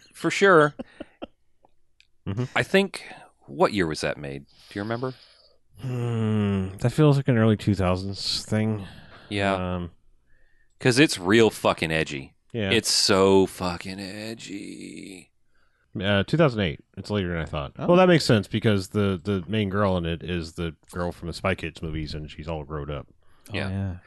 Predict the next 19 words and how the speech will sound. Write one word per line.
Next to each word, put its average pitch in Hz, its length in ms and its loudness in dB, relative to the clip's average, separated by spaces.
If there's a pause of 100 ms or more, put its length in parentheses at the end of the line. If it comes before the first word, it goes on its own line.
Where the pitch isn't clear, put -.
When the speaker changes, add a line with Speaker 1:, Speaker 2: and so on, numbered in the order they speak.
(480)
Speaker 3:
yeah. 123 200 4
Speaker 1:
Um, 117 220 -2 (2250)
so - 300 4
I 226 120 4
don't 262 160 4
really 190 220 8
like, 151 460 2
this 151 340 -2
is 123 120 -4
a 123 40 -6
thing 139 240 2
I'm 127 100 2
discovering 127 460 2
about 123 200 2
myself. 120 340 2
I 147 120 2
don't 156 100 -2
really 123 200 2
like 104 220 2